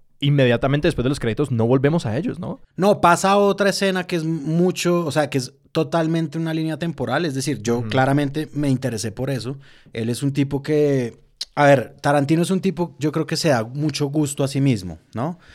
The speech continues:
Speaker 2: Y, eh, eh, la última vez que yo califiqué una película, el que, pues, no es calificar, es como dar mi opinión en Facebook y ya, que es la última, que se llama Once Upon a Time in Hollywood.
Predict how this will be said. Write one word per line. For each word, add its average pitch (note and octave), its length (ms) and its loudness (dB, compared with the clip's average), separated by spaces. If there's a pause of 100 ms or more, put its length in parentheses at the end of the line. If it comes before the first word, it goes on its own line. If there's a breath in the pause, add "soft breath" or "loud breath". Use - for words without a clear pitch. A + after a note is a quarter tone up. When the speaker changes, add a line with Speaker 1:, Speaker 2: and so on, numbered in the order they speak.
(320 soft breath)
Speaker 2:
Y, C#3 240 2
eh, C#3 140 0
eh, - 300 -10
la C#3+ 160 -2
última D#3 400 2
vez D3+ 220 2
que D#3 100 0
yo D#3+ 380 4
califiqué D3+ 480 2
una B2 180 0
película, C3 400 0
el A#2 100 -2
que, C#3+ 140 -6
pues, G#2+ 160 -6
no F#2+ 100 -6
es F2+ 80 -10
calificar, G#2 520 -6
es - 100 -16
como G#2 220 -4
dar F#2 100 -4
mi F#2+ 80 -4
opinión F#2 300 -4
en E2+ 80 -10
Facebook F#2+ 360 -6
y G#2 60 -4
ya, G2+ 300 -4
que A#2+ 100 -2
es G#2+ 80 2
la A#2 140 4
última, C3 440 6
que B2+ 120 -6
se A2 80 -6
llama G2+ 260 -4
Once A#2 260 -6
Upon A#2+ 200 -4
a A2+ 40 -4
Time A#2+ 220 -4
in A2 100 -6
Hollywood. A2 340 -6